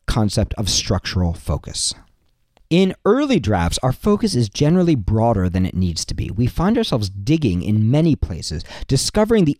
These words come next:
edges of what the movie can be, on the way to discovering what it really needs to be. But as we revise, we want to dig more deeply in one place, the heart of the story,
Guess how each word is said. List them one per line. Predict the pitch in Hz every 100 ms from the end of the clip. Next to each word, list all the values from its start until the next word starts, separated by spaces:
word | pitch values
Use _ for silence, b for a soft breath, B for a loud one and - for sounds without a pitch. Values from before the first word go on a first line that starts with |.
| -
edges | 165 147 113 92
of | 117 110
what | 151
the | 143
movie | 127 143 127 113 - -
can | - - 190 180 120
be, | 78 - - _ _ _ _ _ _ B B B
on | - 165
the | 165
way | 139 190 233
to | 170
discovering | 101 - 87 87 98 110
what | 104 131
it | -
really | 104 110 113 107 92 -
needs | 92 101 101 92 -
to | -
be. | - - - - _ _
But | 170
as | 190 277
we | 330
revise, | 277 151 127 104
we | 127
want | 165 233 320
to |
dig | 262 131 139 113
more | 131 170
deeply | 147 117 - 123 -
in | 139 127 113
one | 156 165
place, | - 98 143
the | -
heart | 101 - - 185
of | -
the | 113
story, | 104 - 90 73